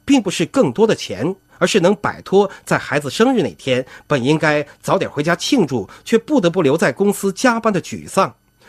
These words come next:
或者是在周末本来和家人计划好出去游玩，却被老板的一个电话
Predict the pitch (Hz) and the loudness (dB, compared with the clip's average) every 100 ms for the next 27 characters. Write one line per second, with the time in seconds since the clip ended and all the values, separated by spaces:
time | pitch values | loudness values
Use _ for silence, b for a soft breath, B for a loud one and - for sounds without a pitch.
0 | B B B 302 262 180 165 226 160 - | B B B 0 4 4 2 2 -2 2
1 | 240 262 233 131 B _ 143 165 180 180 | 4 4 4 2 B _ 0 0 0 0
2 | 226 214 139 196 - 214 147 107 98 - | 0 2 2 0 0 0 0 -4 -6 -4
3 | - 110 143 175 110 202 220 - 180 123 | -4 0 2 2 2 0 -2 -4 0 0
4 | 110 175 226 104 120 180 247 226 143 220 | 0 0 0 -4 -4 -4 0 0 2 0
5 | 139 | 0